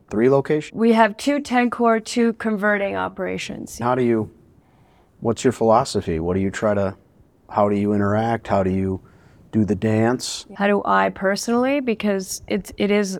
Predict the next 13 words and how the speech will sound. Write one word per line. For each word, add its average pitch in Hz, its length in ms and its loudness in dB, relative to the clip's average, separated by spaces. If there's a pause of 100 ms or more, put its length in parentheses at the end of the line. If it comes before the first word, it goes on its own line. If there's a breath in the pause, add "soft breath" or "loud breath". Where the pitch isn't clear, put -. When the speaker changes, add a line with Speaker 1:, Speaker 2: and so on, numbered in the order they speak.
Speaker 2:
a 190 60 -6
lot 190 220 -2
of 180 80 -8
people. 202 400 -2
I 202 160 4
work 208 360 2
less 196 500 -2 (500)
now 190 680 0 (200)
than 196 220 -8
I 185 140 -2
ever 180 180 -2
have, 180 500 0 (380)
but 214 280 2